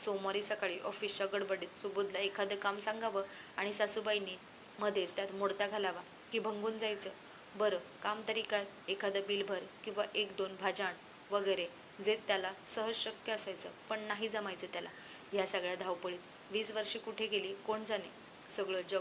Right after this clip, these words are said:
पुढे गेलं, पण मी मात्र माझ्या ह्या वर्तुळातच फिरते, कुठे एखादा कोपरा मिळतोय का ते शोधत. बस स्टॉप आला आणि रोहिणीच्या विचारांची साखळी तुटली. तिनं स्वतःला समजावलं की ह्यातून काही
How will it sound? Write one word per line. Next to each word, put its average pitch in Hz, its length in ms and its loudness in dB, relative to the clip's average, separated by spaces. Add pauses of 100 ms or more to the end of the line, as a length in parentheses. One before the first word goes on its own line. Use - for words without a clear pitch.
(120)
पुढे 202 160 4
गेलं, 196 240 2 (300)
पण 208 120 2
मी 214 160 0
मात्र 202 300 -2
माझ्या 185 320 0
ह्या 185 180 0 (360)
वर्तुळातच 220 580 2
फिरते, 202 360 -2 (300)
कुठे 208 200 0
एखादा 190 400 2
कोपरा 196 380 0
मिळतोय 190 320 -2
का 185 120 -2
ते 190 140 -2
शोधत. 175 300 0 (480)
बस 202 140 8
स्टॉप 208 280 6
आला 202 240 4 (120)
आणि 214 180 0
रोहिणीच्या 208 440 0
विचारांची 202 540 0
साखळी 196 300 0
तुटली. 202 300 -4 (400)
तिनं 196 180 2
स्वतःला 185 440 2
समजावलं 185 520 -2 (100)
की 202 140 0
ह्यातून 208 320 0
काही 202 240 -2